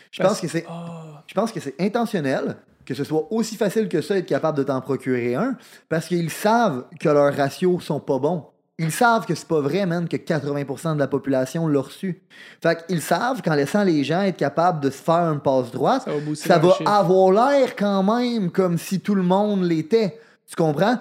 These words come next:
Speaker 1: Ça va avoir l'air comme si finalement leur narratif fonctionnait. Puis à partir de ce moment-là, ben, qu'est-ce que ça leur donne ? Ça leur donne la latitude pour pouvoir continuer. Vous voyez bien, dans le fond, tout le monde est là. Il, il y a que quelques petits dissidents, man, qui n'acceptent pas ça.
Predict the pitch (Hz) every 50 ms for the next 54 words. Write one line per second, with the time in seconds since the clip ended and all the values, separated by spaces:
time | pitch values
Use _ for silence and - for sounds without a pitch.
0 | - - - - - 175 170 180 180 175 180 180 185 190 226 247 262 254 233 -
1 | - 214 190 180 - - 180 160 170 180 170 170 185 208 214 202 185 170 160 156
2 | 165 180 180 180 180 170 156 - - - 220 208 - - - 185 175 175 165 -
3 | - - - 151 147 170 190 190 - - _ _ _ _ _ - - - - -
4 | - 180 175 170 175 165 160 - 214 202 190 175 - - 175 165 156 147 139 139
5 | 147 208 247 190 151 143 - 151 143 - 160 151 - 156 135 127 123 123 139 170
6 | 240 262 208 131 - - - _ - 165 151 147 143 143 143 170 185 180 165 143
7 | 135 131 - - - 233 240 175 170 135 113 139 160 175 - 160 143 - - 220
8 | 262 196 - - - _ - 117 135 156 202 285 311 254 180 - - - 156 165
9 | 160 254 269 254 185 - - - _ _ - 262 294 240 247 269 277 247 214 190
10 | 214 262 262 196 - - - - - - 143 143 147 143 143 - _ _ _ _
11 | _ _ _ 143 147 156 - - 285 294 294 285 269 262 226 - 262 - 254 254
12 | 240 247 - 254 226 180 180 240 - - 226 196 175 220 269 277 220 202 214 214
13 | 202 190 - 170 170 175 170 - - 170 - - - 131 120 - - 233 214